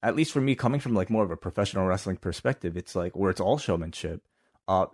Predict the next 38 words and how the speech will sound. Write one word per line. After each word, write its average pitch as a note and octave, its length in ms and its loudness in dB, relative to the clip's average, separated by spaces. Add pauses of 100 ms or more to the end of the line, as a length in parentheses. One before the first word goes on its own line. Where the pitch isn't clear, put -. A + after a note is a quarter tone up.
elements F#3 440 2
like G#2+ 220 0
this G2 520 0
I G#2+ 180 4
found A2 320 0
incredibly G#2 460 0
fascinating, F2+ 640 -4 (140)
where, F2 420 0 (400)
you - 280 -2
know, F2 380 0
I G2+ 140 0
think, B2 360 -2
like, F#2+ 360 -6 (120)
to, G2 240 2
to A#2 180 2
a - 20 2
layman, A#2+ 460 2
you G#2+ 100 4
would F#2+ 120 0
just G2+ 160 -4
think, F2+ 200 -6
"Oh, F#3+ 160 2
okay, G2+ 320 -2 (200)
boxing B2 320 2
is C3 120 0
like B2+ 120 2
any C3 160 2
other B2 160 2
sport. - 380 0 (180)
Number C3 240 2
one C3 280 2
fights - 260 -4
number A#2 220 0
two, A2+ 360 0
number F2 260 -2
three, A2 240 2
ni-, G#2+ 180 2
like, G2 340 -4